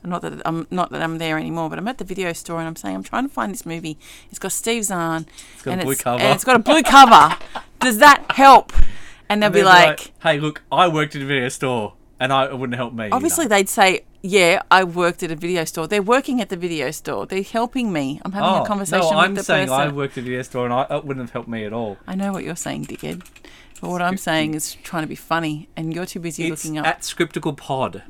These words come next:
Speaker 1: Okay, Scriptical Pod.
Speaker 2: I couldn't get at Scriptical, unfortunately.
Speaker 1: Yeah.
Speaker 2: So, um, yes, at Scriptical Pod and scripticalpod at gmail dot com, 'cause that makes more sense.
Speaker 1: Let us know if the blue cover has helped you find it.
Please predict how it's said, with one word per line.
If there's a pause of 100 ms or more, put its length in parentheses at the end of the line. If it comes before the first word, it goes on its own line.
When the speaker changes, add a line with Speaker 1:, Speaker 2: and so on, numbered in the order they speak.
Speaker 1:
Okay,
Scriptical
Pod.
Speaker 2:
I
couldn't
get
at
Scriptical,
unfortunately. (160)
Speaker 1:
Yeah.
Speaker 2:
So, (160)
um,
yes,
at
Scriptical
Pod (760)
and
scripticalpod
at
gmail
dot
com,
'cause
that
makes
more
sense.
Speaker 1:
Let
us
know
if
the
blue
cover (140)
has
helped
you
find
it.